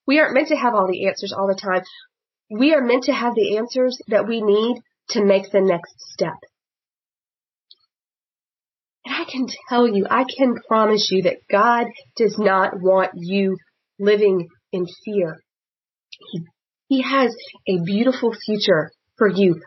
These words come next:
a future of abundance, a future to prosper you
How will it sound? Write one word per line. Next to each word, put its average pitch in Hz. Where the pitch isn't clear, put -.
a 190
future 262
of 208
abundance, 190
a -
future 254
to 240
prosper -
you 226